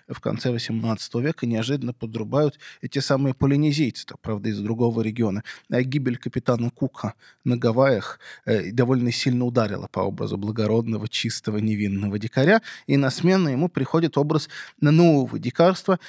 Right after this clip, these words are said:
во многом связанный с вот этим новым прочтением полинезийцев и с, э, американскими войнами с индейцами, с коренными американцами, где,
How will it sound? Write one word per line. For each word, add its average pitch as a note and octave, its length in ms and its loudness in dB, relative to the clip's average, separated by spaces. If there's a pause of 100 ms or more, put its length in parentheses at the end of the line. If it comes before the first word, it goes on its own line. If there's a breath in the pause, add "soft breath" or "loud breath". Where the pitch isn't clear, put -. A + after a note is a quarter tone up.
(140)
во C#3 160 4
многом C#3+ 360 2
связанный B2+ 440 2
с - 100 -6
вот - 100 -6
этим A#2+ 240 0
новым A#2+ 240 0
прочтением A#2+ 560 -2
полинезийцев C3 680 -2
и F3 140 4
с, - 220 -2
э, B2+ 1080 2
американскими C#3 720 2
войнами A#2+ 540 0
с - 180 -4
индейцами, C3+ 560 0
с - 140 -6
коренными A#2+ 420 -2
американцами, A#2+ 640 -4 (260 loud breath)
где, C3+ 340 2